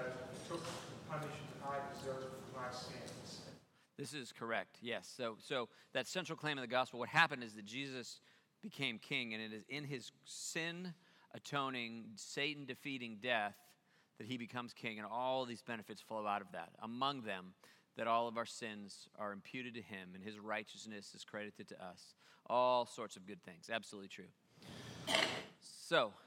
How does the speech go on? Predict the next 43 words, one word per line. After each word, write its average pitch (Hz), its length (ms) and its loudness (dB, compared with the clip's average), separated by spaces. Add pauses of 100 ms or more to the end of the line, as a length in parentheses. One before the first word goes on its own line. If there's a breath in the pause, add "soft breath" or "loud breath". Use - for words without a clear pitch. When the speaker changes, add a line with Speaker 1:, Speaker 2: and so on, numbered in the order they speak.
(240 loud breath)
Speaker 2:
let's 117 100 -8
talk 143 220 8
about 120 260 6
one 117 160 0
more 123 220 0
thing. 107 280 -4
We're 110 80 -6
gonna 120 140 -4
talk 147 240 2
about, 120 840 8 (300)
well, 135 80 0
I 143 80 6
won't 170 180 -2
tell 160 100 -2
you 147 40 0
what 127 80 -2
we're 110 60 -4
gonna 107 100 -6
talk 101 180 -4
about. 98 140 -2
I'll 110 80 2
show 110 240 -4
it 90 80 -10
to - 80 -12
you. 92 120 -10
So - 140 -10
grab 147 240 6
your 185 100 -2
book, 123 240 2 (120)
grab 135 160 4
your 160 80 0
Bible, 107 300 6 (340 loud breath)
and 110 100 -10
go 135 100 0
to 131 60 -4
Titus 123 420 2
chapter 117 340 0
one. 98 240 -6 (1200 loud breath)
And 120 160 0
I 131 140 4
have 180 160 -2
taught 151 280 6
this 131 320 -4